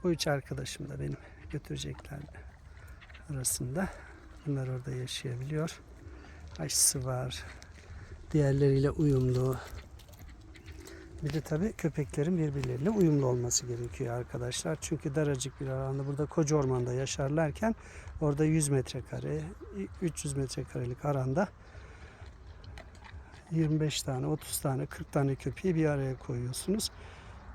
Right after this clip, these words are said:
Ve bugün gördüm. Başka bir telde de gene zarar olayı vardı.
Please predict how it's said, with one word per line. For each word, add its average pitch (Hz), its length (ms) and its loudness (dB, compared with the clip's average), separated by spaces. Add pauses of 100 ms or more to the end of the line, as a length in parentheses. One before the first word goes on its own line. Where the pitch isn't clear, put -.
(840)
Ve 156 160 6
bugün 143 300 2
gördüm. 131 440 2 (280)
Başka 160 440 0
bir 143 60 -4
telde 139 420 -4
de 180 80 0
gene 156 240 0
zarar 135 360 0
olayı 120 400 -4
vardı. 117 360 -4